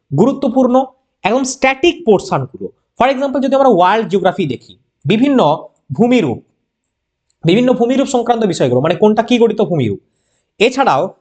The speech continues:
বিভিন্ন গ্রাসল্যান্ড কোথায় রয়েছে, তৃণভূমি, ওয়ার্ল্ডের বিভিন্ন মরুভূমি কোথায় অবস্থিত, প্রত্যেকটি দেশের কান্ট্রি ক্যাপিটাল কারেন্সি, এগুলো ওয়ার্ল্ডের দিক থেকে স্ট্যাটিক হিসাবে কিন্তু ইম্পর্টেন্ট।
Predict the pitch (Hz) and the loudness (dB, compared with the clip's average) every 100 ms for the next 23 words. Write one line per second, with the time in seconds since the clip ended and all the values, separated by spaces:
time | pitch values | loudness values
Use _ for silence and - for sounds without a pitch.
0 | _ 151 226 262 233 156 214 254 262 269 | _ -2 0 2 2 2 0 0 0 0
1 | 269 254 226 214 156 160 165 240 190 135 | 0 0 2 2 0 -4 0 2 2 -4
2 | 95 _ _ 165 208 254 254 190 165 165 | -12 _ _ 0 2 2 2 2 0 -8
3 | _ - 220 254 269 196 123 123 _ - | _ -4 0 2 2 2 0 -4 _ -4
4 | 165 214 269 262 277 254 226 233 226 175 | 2 4 2 0 -2 -2 0 0 2 0
5 | 160 160 131 95 - _ _ _ _ _ | 0 -6 -10 -10 -12 _ _ _ _ _
6 | 196 214 285 277 262 226 226 240 247 - | 0 0 -2 -2 0 0 2 2 0 -6
7 | _ 190 214 220 247 226 202 196 214 208 | _ -2 0 0 0 0 -2 0 0 0
8 | 196 175 151 - - _ - 190 254 247 | -2 -2 -4 -12 -20 _ -4 0 2 2
9 | - 156 202 233 247 254 151 190 - 185 | 0 0 2 0 -2 -2 -4 -6 -6 -4
10 | 233 226 190 185 226 190 160 175 175 175 | -4 0 -2 0 -2 -4 -2 -2 -2 -2
11 | 175 127 110 98 | -2 0 -2 -4